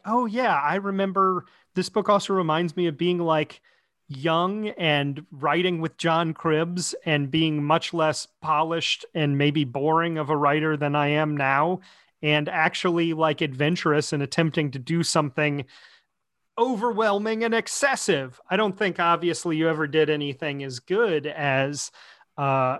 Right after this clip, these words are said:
as Abe, but I think that's what you were after, and it was sort of a reminder, like, "Oh, yeah,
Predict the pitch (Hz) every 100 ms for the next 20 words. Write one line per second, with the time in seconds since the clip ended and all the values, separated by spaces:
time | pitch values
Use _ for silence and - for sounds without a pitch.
0 | - 143 131 - 143 139 131 131 135 127
1 | - 143 - 156 139 - 196 190 - 165
2 | 165 - 156 151 - 147 143 131 139 151
3 | - - 131 135 302 165 147 170 - -
4 | 165 156 143 139 135 139 147 147 139 135
5 | 139 143 147 _ - - _ _ 196 262
6 | 277 247 269 220 143 139